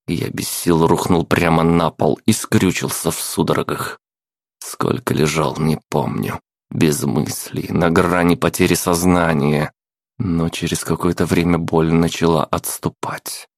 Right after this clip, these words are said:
Я задрожал, застонал, едва пошевелился. Понял, что с меня сыплется иней и куски льда.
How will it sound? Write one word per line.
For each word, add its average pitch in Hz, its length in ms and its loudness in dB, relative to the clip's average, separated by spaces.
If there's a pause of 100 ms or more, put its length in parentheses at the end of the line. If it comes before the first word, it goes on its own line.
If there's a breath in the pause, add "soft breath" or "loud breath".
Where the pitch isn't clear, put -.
(200)
Я 80 280 4
задрожал, 71 960 -2
застонал, 92 1080 0 (180)
едва - 600 -2
пошевелился. - 1160 -2 (540)
Понял, 73 400 0
что - 240 -6
с - 160 -6
меня 76 320 0
сыплется - 720 -2 (120)
иней 85 720 0
и - 140 -2
куски - 520 -2
льда. 85 600 0